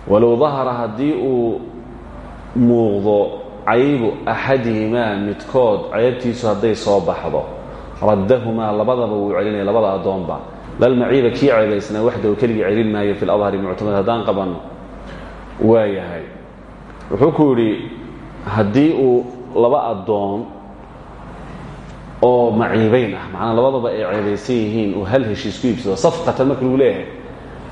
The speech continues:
waa hal beyc buu ku iibsaday, hal lacag buu ku wada iibsaday. Een, maalan, waxaa la yidhi, "Labadan addoon waxaan kaaga iibinay kun." Lama dhihin, "Addoonkana shan boqol baan kaaga iibiyey, addoonkana shan boqol baan kaaga iibiyey." Ee, labadooda oo isku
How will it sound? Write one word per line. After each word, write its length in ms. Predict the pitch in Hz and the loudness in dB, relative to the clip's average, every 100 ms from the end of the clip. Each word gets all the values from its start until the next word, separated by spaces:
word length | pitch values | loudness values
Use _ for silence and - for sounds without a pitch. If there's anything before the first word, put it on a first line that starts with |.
| - - - | -16 -16 0
waa 580 | 127 127 131 120 107 90 - - - - | 4 4 4 0 -2 -6 -10 -16 -18 -8
hal 240 | 120 151 131 101 | 2 2 2 2
beyc 240 | 117 110 98 | 2 4 0
buu 100 | 101 95 | -2 -2
ku 60 | |
iibsaday, 420 | 117 95 - 85 73 - - - | -4 -4 -6 -8 -8 -12 -12 0
hal 160 | 131 139 | 4 4
lacag 220 | 120 123 107 | 2 0 0
buu 80 | 101 | 2
ku 60 | 120 | 4
wada 120 | 107 | 4
iibsaday. 400 | 90 87 - 78 - - - - - - - - - - - - - - - - | 2 -4 -6 -8 -8 -14 -16 -16 -16 -16 -16 -18 -18 -18 -18 -18 -18 -18 -18 0
Een, 380 | 120 120 117 110 | 4 6 4 2
maalan, 300 | 127 135 123 | 2 4 2
waxaa 180 | 113 127 | 2 0
la 60 | 123 | 0
yidhi, 140 | 107 | 0
"Labadan 280 | 110 131 120 | 2 2 0
addoon 280 | 107 98 110 | -4 -2 -2
waxaan 180 | 110 104 | -2 -2
kaaga 200 | 113 120 | 2 2
iibinay 360 | 135 113 117 117 | 2 0 0 0
kun." 260 | - - 123 90 - - - - - - - | -2 2 2 0 -6 -12 -12 -14 -14 -10 2
Lama 180 | 120 | 4
dhihin, 220 | 143 123 117 | 4 2 2
"Addoonkana 480 | 107 131 120 113 | 2 2 2 -2
shan 200 | 110 135 | -2 0
boqol 180 | 123 120 | 2 2
baan 120 | 120 107 | 0 0
kaaga 160 | 117 127 | 2 2
iibiyey, 320 | 120 117 123 | 2 0 -2
addoonkana 440 | - 104 123 120 104 | 0 0 0 -2 -4
shan 180 | - 107 | -2 -2
boqol 200 | 95 101 | 0 0
baan 140 | 95 | -2
kaaga 160 | 85 90 90 | -2 -2 0
iibiyey." 240 | 87 90 | 0 2
Ee, 40 | |
labadooda 440 | 104 120 139 123 127 | 2 4 4 2 2
oo 180 | 110 98 | 0 -4
isku 260 | - - | -6 -6